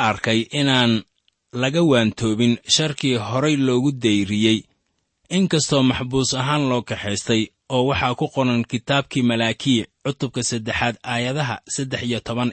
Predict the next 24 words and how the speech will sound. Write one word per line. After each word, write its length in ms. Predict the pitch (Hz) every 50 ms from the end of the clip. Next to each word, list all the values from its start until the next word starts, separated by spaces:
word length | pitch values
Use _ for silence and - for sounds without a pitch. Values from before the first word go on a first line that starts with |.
| -
ilaa 260 | 143 143 135 131 117
afar 260 | 131 143 - - 127 110
iyo 180 | 107 110 110 107
toban 280 | - 120 117 127 127 117
ee 140 | 110 120 120
baalka 440 | 117 113 131 131 139 131 - - 127 - - _ -
kun 300 | - - 147 147 135 123
boqol 380 | 120 123 - - 135 135 127 123 - - _ _ _ _ _ _ _ -
sagaal 440 | - - 135 123 127 131 135 135 127
iyo 220 | 131 127 117 117 110
siddeetan 600 | - - 123 110 113 131 139 143 - - 117 110 98
ee 140 | 98 117 120
Ahdigii 480 | 117 123 135 143 127 123 117 110 113 110
Hore 260 | 101 107 110 117 123 120 -
sida 280 | - - - 120 113 110
tan. 220 | - - 107 104 104 - - _ _ _ _ _ _ _ _ _ _ _ _ _ _ _ _ _ _ _ _ _ -
Rabbigu 420 | 160 175 165 151 170 160 151 147 147
wuxuu 300 | 160 170 151 151 147 139
leeyahay, 560 | 135 143 147 156 156 151 127 107 101 110 104 92 - _ _ _ _ _ _ _ _ _ _ _ _ _ _ _ _ _ _ _ _ _ _ _ _ _ _ _
"Erayadiinnii 1080 | - 131 127 131 127 127 135 156 180 190 185 151 135 123 117 113 113 113 113 113 101 - _
waxay 360 | 135 151 147 107 110 120 117 107
ahaayeen 500 | 113 101 - 110 107 113 113 113 113 113 -
erayo 440 | - 127 117 120 120 120 131 143 143 -
adag 320 | - 120 113 113 117 113